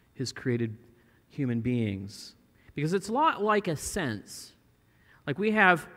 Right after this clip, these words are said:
the five senses, but the conscience is like another kind of sense that warns you that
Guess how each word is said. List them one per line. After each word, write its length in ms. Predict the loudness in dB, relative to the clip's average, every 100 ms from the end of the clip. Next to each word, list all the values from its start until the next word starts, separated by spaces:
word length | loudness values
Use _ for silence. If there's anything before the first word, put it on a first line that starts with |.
| -20 -6
the 100 | -6
five 380 | 0 4 4 2
senses, 500 | -2 -2 -2 -2 -2
but 140 | -6
the 60 | -6
conscience 580 | -6 -2 -2 -2 -6 -4
is 200 | -6 -2
like 260 | -2 -2
another 500 | -2 -2 0 2 2 0
kind 440 | -4 -4 -4 -2
of 180 | -4 -4
sense 840 | -6 -4 -2 -2 -6 -14 -14 -14 -18 _ _ _
that 160 | 0 2
warns 540 | 2 4 4 4 2
you 200 | 2 2
that 240 | 2 0